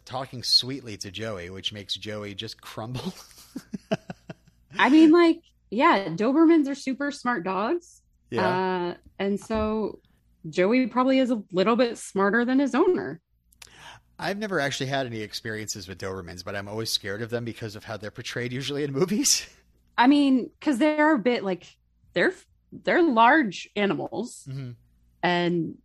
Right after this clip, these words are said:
Speaker 2: they could do damage to you should they be so inclined.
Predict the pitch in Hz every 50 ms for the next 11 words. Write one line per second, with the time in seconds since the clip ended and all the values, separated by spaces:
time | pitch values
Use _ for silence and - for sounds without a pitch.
0 | _ _ _ _ _ _ _ _ 165 156 151 175 190 - _ - - - 254 269
1 | 277 311 269 - _ _ _ _ _ _ _ _ _ 277 - _ - 196 - 214
2 | 214 233 233 - 262 262 285 254 226 202 185 170 - - - - - - 170 156
3 | 143 139 135 139 143 160 202 269 302 - _ _ - - - 175 156 156 160 165
4 | 170 175 185 190 208 202 - - 285 330 339 - - 208 190 180 180 196 240 262
5 | -